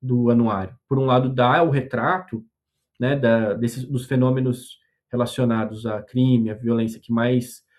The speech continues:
afetam a população brasileira, pra que a gente tenha um mínimo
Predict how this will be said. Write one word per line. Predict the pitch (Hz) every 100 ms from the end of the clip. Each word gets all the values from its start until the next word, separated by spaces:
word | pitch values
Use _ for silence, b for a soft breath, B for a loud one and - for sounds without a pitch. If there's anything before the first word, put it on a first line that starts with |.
| b
afetam | - - 135 190 190 175 -
a | 123
população | 123 120 113 120
brasileira, | 117 117 113 110 143 190 233 _ b b
pra | - 170
que |
a | 190
gente | 185 190
tenha | 220 180 180 202 226 - _ _ -
um | 208
mínimo | 196 185 208 220 233 240